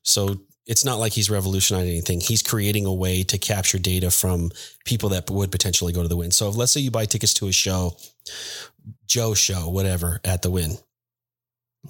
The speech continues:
and you go in, you do a mouth swab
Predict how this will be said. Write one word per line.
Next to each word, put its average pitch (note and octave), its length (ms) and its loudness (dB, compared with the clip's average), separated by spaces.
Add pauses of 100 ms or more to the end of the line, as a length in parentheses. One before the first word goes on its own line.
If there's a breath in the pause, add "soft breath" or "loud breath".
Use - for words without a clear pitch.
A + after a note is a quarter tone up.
(180)
and F#2+ 460 0 (600 loud breath)
you G2+ 140 -6
go B2 280 0
in, G2+ 400 0 (120)
you G#2 140 -2
do G2+ 180 2
a F#2+ 80 0
mouth G#2 240 0
swab F2+ 500 0